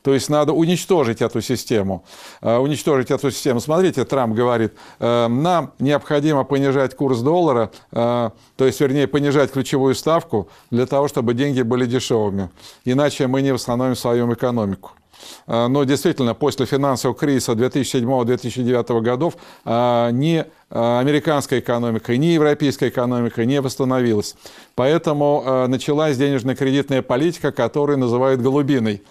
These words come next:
Она состоит из двух составляющих. Первое — это, э, низкая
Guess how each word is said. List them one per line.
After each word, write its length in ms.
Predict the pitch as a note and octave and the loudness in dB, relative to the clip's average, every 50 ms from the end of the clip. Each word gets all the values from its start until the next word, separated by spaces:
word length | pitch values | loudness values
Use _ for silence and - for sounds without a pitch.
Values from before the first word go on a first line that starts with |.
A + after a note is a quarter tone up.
| - - - - | -20 -20 -20 -6
Она 240 | - A#2+ B2+ C#3+ D3 | -4 -2 0 0 -2
состоит 340 | - - C#3+ C3+ C#3 C3+ D3+ | -2 0 2 2 2 2 2
из 100 | C#3+ C3 | -2 0
двух 200 | C3 D3+ C#3 A2 | 0 -2 -2 -2
составляющих. 580 | - - B2 A#2 A#2+ A#2 A2 G#2+ G2 - - - | -2 0 0 2 4 4 2 2 0 -4 -12 -4
Первое — 400 | - C#3+ C3+ A#2 A2+ A2+ A#2 A#2+ | 0 0 2 2 2 2 0 0
это, 380 | B2+ C#3 B2+ - A#2+ A2+ G#2+ - - - - - _ | 0 -2 -2 -2 -4 -4 -4 -6 -16 -20 -20 -20 _
э, 220 | - A#2 A#2+ A#2 A#2+ | -4 -2 0 0 2
низкая 640 | C#3 E3 F3+ D#3 - - - A#2+ A2 G#2 G2 | 2 2 2 0 0 -2 0 0 0 0 -2